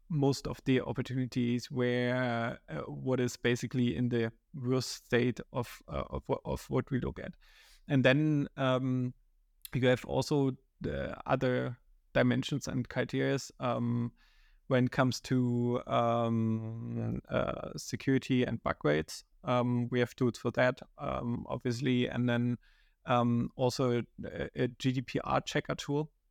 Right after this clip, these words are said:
um, because we build a G D P R middleware,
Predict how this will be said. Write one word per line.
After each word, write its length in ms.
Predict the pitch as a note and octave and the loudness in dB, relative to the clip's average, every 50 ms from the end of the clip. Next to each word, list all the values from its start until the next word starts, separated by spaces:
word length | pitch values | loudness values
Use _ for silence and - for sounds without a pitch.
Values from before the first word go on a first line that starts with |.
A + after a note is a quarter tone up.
| _ _ | _ _
um, 1080 | - B2 B2 B2 B2 B2 B2 B2 A#2+ A#2+ A#2+ A#2+ A#2+ A#2+ A#2+ A#2+ A#2+ A#2+ A#2+ A#2+ A#2 A#2+ | -2 0 0 0 0 0 0 0 2 2 2 2 2 2 0 0 0 -2 -2 -2 -4 -4
because 240 | A#2+ A2+ - B2+ B2 | -4 -2 0 -2 -2
we 520 | C3 C3+ B2+ B2+ B2 B2 B2 B2 B2 A#2 - _ | -2 -2 0 2 2 4 2 2 0 -2 -2 _
build 320 | C3+ C3 B2+ B2+ B2 - | 2 4 4 4 2 2
a 420 | - - B2 B2 B2 A#2+ B2 A#2+ A2+ - _ _ _ _ _ _ _ _ _ _ _ _ _ _ _ _ | 0 -2 0 2 2 2 2 0 -2 -4 _ _ _ _ _ _ _ _ _ _ _ _ _ _ _ _
G 120 | - C#3 | 2 2
D 80 | C3+ C3+ | 2 2
P 140 | - - C#3+ | 0 -2 -2
R 160 | - - B2+ | 0 2 2
middleware, 480 | B2+ B2+ C3 C#3 C#3 D3 C#3+ D3+ E3 | 2 2 0 0 0 0 0 0 0